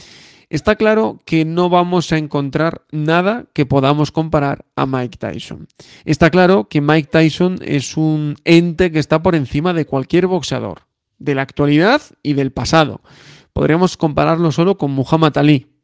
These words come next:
palabras mayores. Pero su vuelta, sea de una manera o de otra, interesó. Había gente que quería verla y había poca gente que no quería verla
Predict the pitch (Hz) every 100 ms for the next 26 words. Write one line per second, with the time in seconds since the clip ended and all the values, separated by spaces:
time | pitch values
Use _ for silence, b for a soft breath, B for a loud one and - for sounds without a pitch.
0 | _ - 139 151 139 131 120 104 80 -
1 | _ B B B B B B B _ -
2 | 165 160 156 151 - - - - 156 156
3 | 156 156 147 233 262 208 269 294 - -
4 | _ - - 160 165 160 165 160 156 156
5 | 151 151 - - 160 180 180 175 - _
6 | 151 131 131 127 - 123 - _ _ _
7 | - 123 135 120 151 143 143 - 120 135
8 | 156 220 247 226 277 - B B B 190
9 | 277 370 285 208 - 190 202 151 147 151
10 | 156 170 151 151 143 160 202 165 165